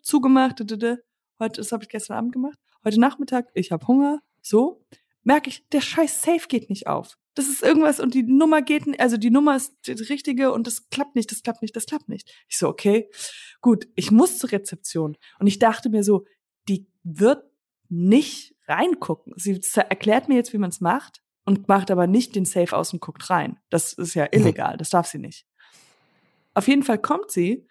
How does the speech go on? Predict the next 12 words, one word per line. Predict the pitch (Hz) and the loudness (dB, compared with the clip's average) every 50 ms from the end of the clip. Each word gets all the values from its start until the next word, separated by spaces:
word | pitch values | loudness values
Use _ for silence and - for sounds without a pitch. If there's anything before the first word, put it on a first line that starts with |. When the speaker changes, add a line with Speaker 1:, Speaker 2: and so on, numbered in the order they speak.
| _ _ - | _ _ 2
Speaker 1:
und | 226 | 4
dann | 226 240 | 4 4
bringt | 233 277 311 - | 4 4 0 0
sie | - | 0
noch | 269 254 | 0 0
einen | 226 226 | 0 0
Schraubenzieher | - - - - 202 220 294 381 370 311 - - - 196 170 165 | -2 -4 -2 0 2 2 2 2 0 -6 -6 -6 -4 -4 -4 -4
mit, | 170 180 240 247 - - _ _ - - _ | -4 -4 -6 -6 -8 -12 _ _ -20 -6 _
weil | - 214 220 | 2 4 4
irgendwie | - 247 277 269 262 233 247 220 | 6 4 4 2 2 0 -2 -2
was | 233 233 - | -4 -6 -6
komplett | - - 233 220 - 262 262 | -4 -4 -4 -4 -2 -4 -4